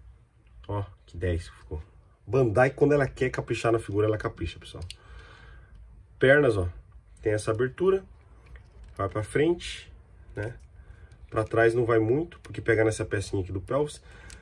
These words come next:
Joelhos também articula um pouquinho mais que noventa graus. E pés, ó. Então,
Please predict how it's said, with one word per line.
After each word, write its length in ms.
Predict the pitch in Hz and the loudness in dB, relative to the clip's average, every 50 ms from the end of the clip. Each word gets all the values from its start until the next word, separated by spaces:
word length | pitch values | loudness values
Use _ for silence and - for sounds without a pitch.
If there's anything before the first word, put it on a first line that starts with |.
| - - - - - - _ - - - - - - - - - - - | -20 -20 -20 -20 -20 -20 _ -20 -20 -20 -20 -20 -20 -20 -20 -20 -18 -12
Joelhos 480 | 101 107 120 123 120 127 131 127 123 - | -6 -4 0 2 4 4 2 2 0 0
também 220 | - 110 113 117 | 2 4 6 6
articula 440 | 113 110 107 107 110 - - 143 139 | 6 4 2 0 -2 -2 -2 -2 -2
um 60 | 131 | 0
pouquinho 320 | 135 135 - - 185 190 | -2 -4 -2 0 2 2
mais 200 | 175 156 139 135 - | 4 4 2 0 0
que 40 | - | 0
noventa 320 | 123 113 113 110 110 113 | 0 0 0 0 0 0
graus. 640 | 107 110 117 135 151 165 - - - - - - - - - - - - - - - - - - - - - - 73 - - - - - - - _ - - _ - - - _ _ - - - - - - _ _ - - - - - - | 0 0 0 0 -2 -2 -4 -10 -14 -16 -18 -20 -20 -20 -20 -20 -20 -20 -20 -20 -20 -20 -20 -20 -16 -10 -8 -6 -6 -8 -10 -14 -20 -20 -20 -20 _ -20 -20 _ -20 -20 -20 _ _ -20 -20 -20 -20 -20 -20 _ _ -20 -20 -20 -20 -18 -14
E 100 | 113 - | -14 -14
pés, 500 | - - - 92 87 85 80 73 - - | -14 -6 -2 0 2 2 0 -2 -4 -6
ó. 80 | 73 85 - - - - - _ - - - - - _ | -10 -14 -14 -16 -20 -20 -20 _ -20 -20 -20 -20 -20 _
Então, 160 | - - | -18 -18